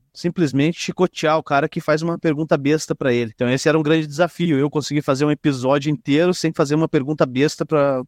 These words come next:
pra uma personalidade igual ele. É... Logo que ele chegou no estúdio,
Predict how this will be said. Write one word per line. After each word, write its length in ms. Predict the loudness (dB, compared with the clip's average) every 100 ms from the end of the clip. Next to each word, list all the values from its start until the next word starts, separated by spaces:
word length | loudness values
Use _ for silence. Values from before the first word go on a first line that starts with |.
| _
pra 200 | -2 -2
uma 120 | -2
personalidade 760 | -2 0 0 2 2 0 0
igual 260 | 0 2 4
ele. 220 | 2 0
É... 800 | -4 -2 0 0 -2 -2 -6 -8 -12 _ _ _
Logo 200 | -2 0
que 100 | 2
ele 120 | 0
chegou 340 | 2 0 2
no 80 | 2
estúdio, 500 | 0 -2 -2 -2 -4